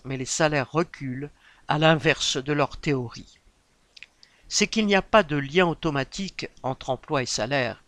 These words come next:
Il n'y en a pas plus entre salaire et inflation. En dehors des situations de monopole, les prix des marchandises représentent la qua-, quantité de travail socialement nécessaire à leur production.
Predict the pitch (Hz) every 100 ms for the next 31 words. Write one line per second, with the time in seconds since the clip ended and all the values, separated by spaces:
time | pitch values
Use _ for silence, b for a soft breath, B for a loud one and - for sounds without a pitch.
0 | B B B B 175 180 180 185 175 156
1 | 190 185 - 185 170 - - - 135 -
2 | 151 - 165 147 160 131 131 123 139 123
3 | - - 107 - _ _ _ b b b
4 | b b 156 180 208 208 175 - 202 -
5 | 190 - 214 160 143 170 135 165 185 196
6 | 196 B B B - 151 - - 220 185
7 | 175 - 165 156 196 151 156 - 165 180
8 | 175 143 135 _ _ - 185 - - 202
9 | 190 190 - 196 - - 147 170 170 -
10 | 160 - 151 165 165 135 - 143 - 165
11 | 151 143 - 139 135 131 - 135 107